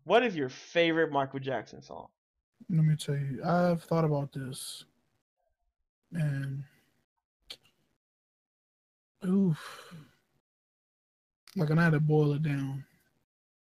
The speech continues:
Speaker 2: and I was like, "Yo, I could really, I could really mess with Jessica Friends every day, 'cause that joint is hitting it."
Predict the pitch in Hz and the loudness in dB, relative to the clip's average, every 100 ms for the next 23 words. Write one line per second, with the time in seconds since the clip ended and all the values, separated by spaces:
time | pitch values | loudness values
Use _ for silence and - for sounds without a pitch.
0 | - - _ _ _ - 170 147 147 143 | -18 -18 _ _ _ -8 0 0 0 -2
1 | 135 139 135 139 139 - _ _ _ - | -6 -6 -8 -8 -10 -12 _ _ _ -10
2 | 165 165 156 156 147 143 - 165 147 147 | -4 2 4 4 4 2 -2 -2 2 2
3 | 139 143 143 - 131 123 - _ _ - | 4 2 0 -4 -8 -12 -14 _ _ -20
4 | _ 147 147 147 - 135 139 - 131 135 | _ -2 4 4 2 -2 -4 -4 -4 -4
5 | 127 - - _ _ _ - 170 151 135 | -6 -8 -10 _ _ _ -2 2 2 0
6 | 135 135 127 - - 151 160 160 151 143 | -2 -6 -6 -10 -14 -4 2 2 4 2
7 | 139 143 143 - 143 - 127 - | 2 -2 -4 -2 -2 -2 -8 -10